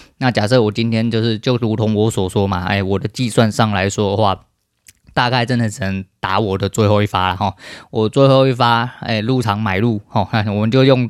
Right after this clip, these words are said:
德扑啦哈。我最近又开始重新看德扑，因为这阵子有一些人的，有一些赛事，然后现金局，或者是有一些在打德扑的人，我比较有兴趣的，我刚好都还是有，就是稍微有在看。那其实德扑跟金融市场真的很像哈，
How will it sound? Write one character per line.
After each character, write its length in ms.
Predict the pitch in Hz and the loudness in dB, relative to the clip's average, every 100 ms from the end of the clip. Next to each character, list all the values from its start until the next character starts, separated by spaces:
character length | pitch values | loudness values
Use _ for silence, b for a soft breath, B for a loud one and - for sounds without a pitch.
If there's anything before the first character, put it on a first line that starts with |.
| - | -2
德 160 | 120 | 0
扑 160 | 120 135 | 0 0
啦 80 | 101 | 0
哈。 80 | 107 | -2
我 120 | 104 | -2
最 140 | 131 | -2
近 100 | 131 | 0
又 100 | 131 | -2
开 160 | 127 131 | 0 -2
始 200 | 110 101 | -2 -6
重 200 | - 110 | -4 -2
新 140 | 120 | -2
看 180 | 117 117 | -2 -2
德 160 | 98 98 | -2 -4
扑， 160 | 113 | -2
因 80 | 107 | 0
为 140 | 131 120 | 0 2
这 180 | 156 | 2
阵 160 | 139 151 | 2 0
子 240 | 113 107 | 0 -2
有 140 | 104 113 | 0 0
一 20 | |
些 160 | 127 131 | 2 2
人 220 | 113 98 | 2 -2
的， 120 | 110 | -6
有 160 | - 113 | -2 0
一 20 | |
些 140 | 123 135 | 2 2
赛 220 | 127 113 | 0 -2
事， 240 | 120 107 | -2 -4
然 100 | 101 | -2
后 80 | 101 | -2
现 180 | 117 120 | -2 -2
金 240 | 113 117 | 0 0
局， 180 | 113 101 B B B - | -2 -8 B B B -2
或 100 | 127 | 2
者 60 | |
是 80 | 127 | 4
有 140 | 117 | 4
一 40 | 110 | 4
些 220 | 120 120 | 4 4
在 140 | 120 | 2
打 180 | 120 101 | 0 -2
德 180 | 95 107 | -2 -2
扑 240 | 107 127 | 2 2
的 60 | 107 | 2
人， 280 | 98 104 98 - - | -2 -4 -6 -10 -6
我 260 | 104 107 | 2 2
比 120 | 104 123 | 2 2
较 120 | 123 | 2
有 60 | |
兴 180 | 113 117 | 2 0
趣 180 | 104 113 | 0 0
的， 120 | 98 | 0
我 60 | 95 | 0
刚 120 | 117 | -2
好 140 | 113 | 0
都 420 | 101 110 110 110 110 | 0 0 2 2 0
还 160 | - 104 | -2 0
是 80 | 117 | 2
有， 260 | 107 104 - _ | 2 -2 -10 _
就 100 | - | -8
是 140 | 117 113 | -4 -2
稍 160 | 117 | 0
微 120 | 113 98 | 0 0
有 40 | |
在 160 | 104 107 | 0 -2
看。 200 | - - B B B B B | -4 -8 B B B B B
那 720 | 147 143 139 127 127 127 123 123 | 0 4 4 2 2 0 -2 -2
其 120 | 139 | -4
实 460 | 127 127 127 123 123 | 0 0 2 0 0
德 180 | 127 | 0
扑 200 | 127 151 | 4 4
跟 600 | 139 139 143 143 143 143 | 4 2 2 0 -2 -4
金 140 | 135 135 | 0 0
融 100 | 123 | 0
市 120 | 127 | 0
场 160 | 110 101 | -2 0
真 100 | 123 | 0
的 80 | |
很 100 | 107 | 0
像 240 | 101 127 107 | 0 0 0
哈， 220 | 107 92 | 0 -4